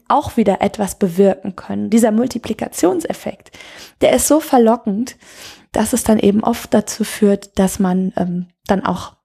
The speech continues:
viele Stunden daran auch gerne arbeitet. Und ein zweiter Punkt, der das leichter macht,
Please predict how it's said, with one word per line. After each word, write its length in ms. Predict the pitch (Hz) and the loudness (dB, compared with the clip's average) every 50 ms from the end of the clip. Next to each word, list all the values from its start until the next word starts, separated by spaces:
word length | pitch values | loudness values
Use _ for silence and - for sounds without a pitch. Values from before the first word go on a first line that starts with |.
| _ _ _ | _ _ _
viele 320 | - - - 240 220 220 208 | -12 0 2 4 4 4 2
Stunden 640 | - - 208 202 202 208 - 202 185 185 190 - _ _ _ _ _ _ _ _ _ _ _ _ _ _ _ _ _ _ | 2 2 2 2 2 2 0 -4 -6 -6 -6 -10 _ _ _ _ _ _ _ _ _ _ _ _ _ _ _ _ _ _
daran 400 | - 202 196 185 196 190 196 - | -2 -2 0 0 0 0 0 0
auch 200 | - 196 196 - - _ | 0 -2 -2 -4 -2 _
gerne 500 | 202 180 185 185 190 180 180 180 185 - _ _ _ _ _ _ _ _ _ _ _ _ | 2 2 4 2 2 2 0 -2 -4 -6 _ _ _ _ _ _ _ _ _ _ _ _
arbeitet. 680 | - 180 170 165 - - 180 170 - - 214 - - _ _ _ _ _ _ _ _ _ _ _ - _ _ _ _ _ _ _ _ | -4 -4 -4 -4 -8 -14 -16 -18 -16 -16 -16 -18 -20 _ _ _ _ _ _ _ _ _ _ _ -20 _ _ _ _ _ _ _ _
Und 160 | - 202 - | -2 0 0
ein 80 | - 180 | 0 -6
zweiter 300 | - - 214 262 - 311 | 0 0 2 2 4 2
Punkt, 260 | - - 285 269 269 - | 2 2 2 2 4 4
der 80 | 220 | 4
das 240 | 214 214 214 - - - | 4 2 0 0 0 2
leichter 540 | 208 202 185 190 196 262 311 - - 277 262 | 2 4 4 4 2 2 2 2 0 2 2
macht, 380 | 254 254 247 240 - - - | 2 2 0 -2 -6 -12 -18